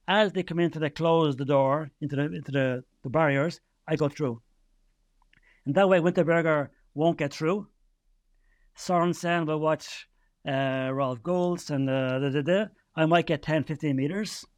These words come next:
and who knows? So, you know, we talk about kind of Google help, whatever.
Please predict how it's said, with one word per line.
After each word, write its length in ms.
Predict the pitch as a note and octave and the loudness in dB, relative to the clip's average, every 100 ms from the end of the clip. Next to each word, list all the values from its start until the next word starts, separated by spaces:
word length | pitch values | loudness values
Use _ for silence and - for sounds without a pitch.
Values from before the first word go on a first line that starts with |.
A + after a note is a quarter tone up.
| _ _ - | _ _ -6
and 120 | D#3+ | 0
who 100 | E3 | 2
knows? 340 | D#3+ B2 A2+ - _ _ _ _ _ _ _ _ | 2 0 -4 -14 _ _ _ _ _ _ _ _
So, 360 | - E3 D#3+ E3 - - _ _ _ | 0 2 2 0 -10 -20 _ _ _
you 80 | E3 | -2
know, 180 | E3+ E3 - | 0 -2 -6
we 80 | E3+ | -6
talk 220 | D3 A#3 | 0 0
about 220 | F3 E3+ C#3 _ _ - | 2 0 0 _ _ -6
kind 180 | D#3+ C#3 | 0 0
of 140 | C3 _ _ _ _ _ _ _ - _ _ | -2 _ _ _ _ _ _ _ -20 _ _
Google 280 | F3+ E3 D3 | 2 4 4
help, 320 | C#3+ F3+ F#3+ - | 2 2 0 -6
whatever. 480 | D#3+ D#3 F#3+ A3 | 0 2 2 -2